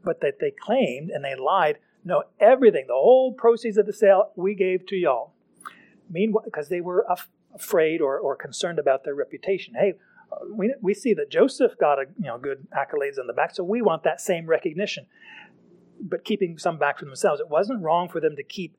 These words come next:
some of their property that they owned and managed and are stewards of, but to, to lie to the Holy Spirit, that was an evil act, and they were judged for it severely.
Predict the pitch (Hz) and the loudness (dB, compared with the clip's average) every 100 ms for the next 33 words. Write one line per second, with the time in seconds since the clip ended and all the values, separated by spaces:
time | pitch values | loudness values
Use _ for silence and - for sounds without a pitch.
0 | _ _ - 180 156 147 147 - - - | _ _ -2 -2 0 -2 -2 4 4 4
1 | 185 147 - 156 185 151 160 170 135 127 | 0 0 0 0 2 0 -2 -6 -4 -4
2 | 135 170 180 127 123 117 - 220 196 143 | -2 -4 -8 -12 -10 -8 -6 -2 -2 -2
3 | 139 - _ - - 143 - 151 _ - | -6 -6 _ -20 -10 -8 -6 -8 _ -2
4 | 139 175 170 147 143 139 151 143 - 151 | 4 6 6 4 0 -4 -4 -2 0 0
5 | 165 160 139 147 220 170 151 131 - _ | -2 -4 -6 -8 -10 -8 -4 -4 -6 _
6 | - 139 131 - 131 127 123 135 135 - | -4 -2 -2 -6 -10 -10 -8 -8 -8 -4
7 | 135 131 - _ _ _ - 143 156 202 | -4 -4 -6 _ _ _ -8 -2 4 4
8 | - - | 4 -8